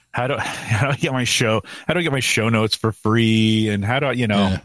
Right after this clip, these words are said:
Speaker 1: they're not, they're not, they're, they're, these are pros that are willing to pay for all these things. They, they don't wanna do it themselves, and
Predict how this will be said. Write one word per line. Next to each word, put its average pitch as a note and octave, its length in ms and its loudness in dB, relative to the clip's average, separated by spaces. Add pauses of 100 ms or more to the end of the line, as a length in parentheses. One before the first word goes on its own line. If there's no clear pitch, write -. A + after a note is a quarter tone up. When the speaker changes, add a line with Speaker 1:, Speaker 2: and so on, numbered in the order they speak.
(520)
Speaker 1:
they're A#2+ 100 -2
not, C3 120 -2
they're B2+ 120 2
not, F3 360 0 (100)
they're, G#2 280 0
they're, G2+ 340 0
these A#2 260 2
are A2 240 4 (160)
pros G#2+ 400 2
that G#2 120 2
are G2 80 2
willing F#2+ 280 4
to F#2 40 2
pay F#2+ 280 0
for - 200 -2
all D#2 120 -2
these D#2+ 240 0
things. E2 280 0
They, F2+ 120 0
they F2+ 220 -2
don't F2 100 2
wanna G2 160 4
do G2+ 120 2
it G2 100 -2
themselves, F#2 800 0
and F2+ 400 4